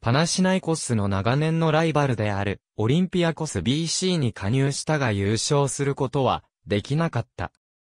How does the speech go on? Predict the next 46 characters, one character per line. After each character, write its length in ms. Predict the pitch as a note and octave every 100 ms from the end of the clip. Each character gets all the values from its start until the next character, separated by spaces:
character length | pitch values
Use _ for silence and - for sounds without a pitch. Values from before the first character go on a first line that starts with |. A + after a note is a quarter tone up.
| _ -
二 180 | B2 B2
千 380 | - F3+ F3+
一 220 | D3+ - -
か 140 | D#3+
ら 140 | D3+
二 140 | C#3 A#2
千 300 | E3 F3 E3+
二 140 | D3
シ 300 | C#3+ F3+ F3+
ー 40 | C#3+
ズ 120 | C3+
ン 80 | A2
を 80 |
ケ 220 | - G#2 B2
ー 40 |
ケ 200 | - D3+
ー 20 |
シ 180 | C#3+ -
ボ 140 | F#2+ G#2+
ナ、 200 | G#2+ - _ G2+
二 140 | A2
千 280 | - D#3+ C3
二 140 | A2+
か 160 | - A2+
ら 120 | G#2+
二 120 | G#2
千 300 | - E3 D#3
三 320 | - C3 D#3+
シ 220 | D#3 E3 D#3
ー 40 |
ズ 140 | B2+
ン 100 | G#2+
は 200 | F2+ E2 - _ -
ケ 200 | B2+ D#3+
ー 40 |
ケ 240 | - D#3+ C#3
ー 20 |
ス 160 | -
プ 140 | - E3
リ 100 | E3+
ッ 20 |
ト 160 | - A2
で 220 | F#2+ - _ -
プ 120 | B2+
レ 80 | C#3
ー、 400 | D3 A#2+ E2+